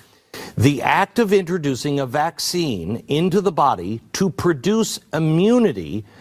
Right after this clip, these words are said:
to a specific disease." Okay. You notice it says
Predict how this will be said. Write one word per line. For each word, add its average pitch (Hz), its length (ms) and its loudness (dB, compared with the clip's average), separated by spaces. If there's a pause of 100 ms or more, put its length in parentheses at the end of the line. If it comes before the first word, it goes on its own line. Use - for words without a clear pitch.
(220)
to 196 140 6
a 180 60 2
specific 113 680 -4
disease." 185 760 -4 (920)
Okay. 113 320 -2 (420)
You 151 120 6
notice 208 400 2
it 170 140 -2
says 127 560 0